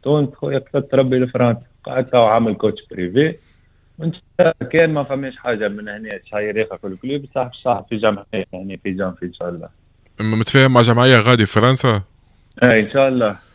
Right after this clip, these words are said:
Speaker 1: انا، انا تو حتى كي تفهمت حطيت على جنب، قلت: "خليني نكمل نستنى الكلوب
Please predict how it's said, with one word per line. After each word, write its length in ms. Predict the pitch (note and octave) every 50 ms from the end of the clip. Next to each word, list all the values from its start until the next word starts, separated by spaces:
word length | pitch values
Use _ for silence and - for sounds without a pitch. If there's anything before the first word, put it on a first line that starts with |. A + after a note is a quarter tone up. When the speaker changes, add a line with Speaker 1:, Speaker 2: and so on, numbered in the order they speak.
| - -
Speaker 1:
انا، 320 | C3 C#3 C#3 C#3 C#3+ D#3+
انا 140 | D#3+ D#3 C#3
تو 220 | B2 - E3 D3+
حتى 260 | - D#3+ D#3 - D3
كي 140 | B2+ - C3+
تفهمت 420 | A#2+ - C3 B2+ D3+ F#3 F#3 E3 -
حطيت 360 | - D#3+ D#3+ - F#3 E3 E3
على 260 | D#3+ D#3 D#3 D#3 D3
جنب، 220 | C#3 D#3+ F3+ F#3 E3+ _ -
قلت: 160 | - F3+ E3 - -
"خليني 380 | F3 F3 F3+ F3+ F3 F3 E3 E3 _
نكمل 280 | - F3 E3+ E3+ E3
نستنى 340 | E3 D#3+ - - E3+ E3+ D#3+
الكلوب 420 | D#3 D#3 D#3 - C#3+ B2+ B2+ B2